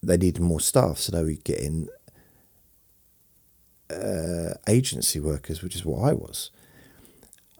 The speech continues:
And part of the agency workers was loads of people from different countries and a lot of people from Africa and different con-, different places in Africa. And some of the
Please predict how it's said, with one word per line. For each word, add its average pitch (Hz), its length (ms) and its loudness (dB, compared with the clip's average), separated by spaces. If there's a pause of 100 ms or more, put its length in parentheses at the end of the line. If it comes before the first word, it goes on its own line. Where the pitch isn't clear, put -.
(280)
And 80 200 0
part 104 220 0
of 80 60 0
the 85 80 4
agency 92 420 2
workers 76 440 -2
was 78 160 -6
loads 87 360 2
of - 80 -12
people 85 260 -4
from 85 180 -8
different 85 260 -4
countries - 580 -6 (640)
and 76 480 -4 (120)
a - 80 -2
lot 78 200 0
of 65 100 -10
people 85 260 -6
from 87 160 -4
Africa - 460 -2
and 76 100 -8
different - 340 -10
con-, 71 280 -4 (160)
different - 260 -4
places - 320 -2
in 78 100 -4
Africa. - 480 -4 (1600)
And 80 240 0
some 92 320 4
of 82 160 0
the 80 460 0